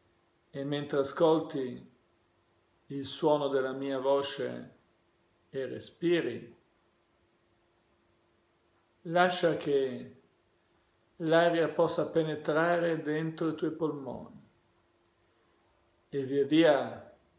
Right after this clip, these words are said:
che l'aria penetra dentro i tuoi polmoni,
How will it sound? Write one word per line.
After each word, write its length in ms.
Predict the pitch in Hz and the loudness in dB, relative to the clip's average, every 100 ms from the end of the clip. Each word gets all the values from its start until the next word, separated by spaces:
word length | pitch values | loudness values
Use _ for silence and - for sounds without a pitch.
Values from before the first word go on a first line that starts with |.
| _ _ _ _ _ _ _ _ _ | _ _ _ _ _ _ _ _ _
che 200 | - 147 | -6 -2
l'aria 460 | 139 147 143 147 - | 2 2 2 4 2
penetra 720 | - 151 147 143 135 139 131 | 2 0 0 -2 -2 -2 0
dentro 320 | 135 135 135 | -2 -4 -6
i 40 | |
tuoi 140 | 117 131 | -6 -8
polmoni, 920 | - 123 135 156 151 127 120 - | -6 -8 -4 -2 -2 -6 -10 -12